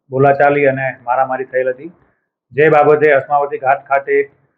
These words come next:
સામસામે બંને જૂથ તરફથી લોકો ભેગા થયેલ અને ત્યાં, અ, એકબીજા સાથે બોલાચાલી અને મારામારી કરેલ છે.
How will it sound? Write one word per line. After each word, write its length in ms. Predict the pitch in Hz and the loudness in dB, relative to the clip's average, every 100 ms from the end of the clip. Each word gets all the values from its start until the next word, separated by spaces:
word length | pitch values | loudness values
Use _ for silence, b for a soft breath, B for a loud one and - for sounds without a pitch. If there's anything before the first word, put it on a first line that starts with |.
| _ _ _ _ - | _ _ _ _ -4
સામસામે 460 | 143 139 147 147 | -4 0 0 0
બંને 280 | 143 135 143 | 0 0 -2
જૂથ 180 | 135 135 | -6 -6
તરફથી 480 | 139 135 139 139 135 _ _ _ _ 117 110 - | -4 -4 -4 -10 -12 _ _ _ _ -16 -16 -6
લોકો 280 | 127 131 | -2 0
ભેગા 280 | 120 123 139 | 0 2 0
થયેલ 280 | 139 143 143 - _ - | 2 0 0 -6 _ -6
અને 400 | 131 139 143 - _ _ | -2 -2 -2 -8 _ _
ત્યાં, 440 | 135 139 - - _ _ _ _ _ _ - | -2 0 0 -2 _ _ _ _ _ _ -12
અ, 240 | 123 117 - | -10 -10 -4
એકબીજા 320 | 139 131 147 | -4 0 2
સાથે 520 | 143 135 143 143 139 - | 2 0 2 0 -2 -8
બોલાચાલી 480 | 127 139 139 139 143 | -4 -2 0 0 0
અને 140 | 139 | -4
મારામારી 400 | 131 131 135 135 | -4 -4 -2 -4
કરેલ 280 | 135 131 135 | -4 -6 -8
છે. 140 | 143 | -12